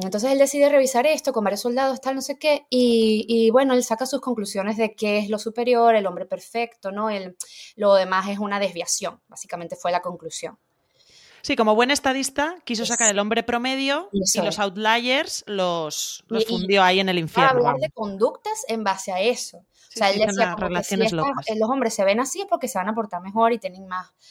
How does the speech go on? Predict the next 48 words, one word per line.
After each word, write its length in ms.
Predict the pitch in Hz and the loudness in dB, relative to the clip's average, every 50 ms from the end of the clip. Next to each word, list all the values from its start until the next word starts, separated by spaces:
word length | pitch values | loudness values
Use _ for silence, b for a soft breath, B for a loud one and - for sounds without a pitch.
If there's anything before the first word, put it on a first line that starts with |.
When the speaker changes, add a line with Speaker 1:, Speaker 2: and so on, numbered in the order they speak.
| B B B B B B | B B B B B B
Speaker 1:
eh, 460 | - 196 196 185 180 175 170 175 - - b b b b b _ - - | -4 -4 -4 -4 -4 -6 -8 -10 -12 -16 b b b b b _ -20 -16
ideas, 640 | - - 214 202 185 185 190 196 190 190 185 185 | -10 -6 -2 2 4 6 6 6 6 4 4 2
mejores 280 | 202 185 185 185 180 185 | -2 -6 -4 -2 -2 -2
educación. 420 | 202 196 190 180 170 - 196 - | -2 -4 -6 -6 -6 -6 -6 -4
Claro, 220 | - 196 196 180 156 | -2 0 0 0 0
con 140 | 160 156 160 | -4 -6 -10
mi 80 | 160 | -10
amor, 240 | 160 165 180 175 160 - 185 - | -8 -6 -6 -8 -8 -10 _ -18
tenían 340 | - 156 160 160 156 165 170 | -16 -14 -12 -12 -12 -10 -10
más 140 | 170 165 170 | -10 -8 -8
recursos, 420 | 180 170 - 185 180 175 - 196 - | -10 -6 -4 -2 -2 -2 -4 -6 -6
tenían 260 | - 170 165 165 165 | -6 -4 -4 -2 -2
más 100 | 175 175 | -2 -2
acceso, 440 | 175 - - - 170 170 170 - 196 190 180 | -2 -2 -2 0 0 0 0 -2 -4 -4 -4
mm, 180 | 175 170 165 160 | -4 -6 -6 0
probablemente 540 | 170 165 165 160 165 165 165 165 165 175 | 2 4 4 4 4 2 0 -4 -4 -6
podían 380 | 170 - 160 160 156 160 160 165 | -4 -2 -2 -2 -2 -2 -4 -6
estudiar 340 | 160 - 196 156 170 170 175 | -8 -8 -4 -4 -4 -4 -4
Speaker 2:
Sí. 60 | 175 | -6
Speaker 1:
y 120 | 165 160 - | -8 -8 -8
ellos 200 | 160 160 170 175 | -8 -8 -8 -8
lo 120 | 175 165 160 | -8 -8 -8
demás 240 | 156 160 165 165 | -8 -10 -12 -12
no. 80 | 180 180 | -12 -12
Speaker 2:
Efectivamente. 720 | 160 - 180 165 156 160 156 147 147 147 147 151 - - _ - | -8 -6 -6 -6 -4 -6 -6 -6 -6 -8 -10 -12 -16 -10 _ 2
Speaker 1:
Pero 200 | 285 294 320 320 | 4 4 4 4
todo 200 | 320 311 320 330 | 4 4 4 4
eso, 260 | 339 339 330 - 277 | 2 2 0 -4 -2
claro, 200 | 294 320 285 247 226 | 0 0 2 2 2
ya, 180 | 208 208 214 233 | 2 2 2 2
bueno, 320 | 262 277 269 247 240 202 180 | 2 2 0 0 0 -2 -4
dejando 340 | 175 175 185 190 185 190 214 | -4 -4 -4 -4 0 2 2
al 100 | 226 220 | 2 2
pobre 200 | 233 233 233 233 | 2 2 2 2
hombre 180 | 233 233 233 226 | 2 2 0 -2
que 80 | 226 | -2
te 240 | 220 202 185 185 185 | -2 -2 0 0 -2
que 100 | - 208 | -2 0
ya 160 | 214 214 208 214 | 0 2 2 0
<laughs> 880 | 208 202 - - 247 - _ _ - - _ - - - - - - - | -2 -4 -8 -10 -10 -10 _ _ -20 -20 _ -18 -16 -16 -16 -16 -14 -14
el 140 | - 185 | -14 -10
tipo 240 | - 202 190 190 202 | -8 -8 -2 2 4
debe 120 | 196 202 208 | 6 6 4
estar 200 | 208 - 214 202 | 4 2 0 2
revolcándose 600 | 214 226 208 185 175 - 180 190 196 - - 202 | 2 2 2 2 0 -2 -4 -4 -4 -6 -8 -8
cada 180 | - 202 185 185 | -8 -6 -6 -4
vez 160 | 202 226 202 | -4 -4 -4
que 140 | - - - | -6 -8 -10